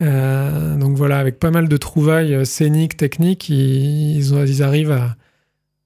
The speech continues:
à reproduire avec, euh, un tout petit et un grand comédien. Donc on retrouve ce, ce, ce couple breton un peu comme dans la B D.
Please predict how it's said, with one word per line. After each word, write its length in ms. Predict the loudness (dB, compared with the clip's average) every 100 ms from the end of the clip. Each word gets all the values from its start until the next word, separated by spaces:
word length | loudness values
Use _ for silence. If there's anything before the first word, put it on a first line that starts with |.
| _
à 80 | 0
reproduire 720 | 4 4 4 2 2 2 4
avec, 320 | 2 0 -2
euh, 300 | -2 0 0 -4 _ _ _
un 120 | -2 0
tout 160 | 0
petit 360 | -2 0 2 4
et 80 | 4
un 140 | 2
grand 200 | 2 0
comédien. 560 | 2 0 2 0 0 0
Donc 220 | -2 0
on 80 | 0
retrouve 340 | -2 -4 -10
ce, 140 | -6 -8 -8
ce, 320 | -12 -4 -2
ce 160 | -2 -4
couple 380 | -4 -4 -2 2
breton 400 | 2 2 2 0
un 80 | 2
peu 140 | 0
comme 200 | 0 0
dans 80 | 2
la 120 | 2
B 80 | 2
D. 260 | 2 0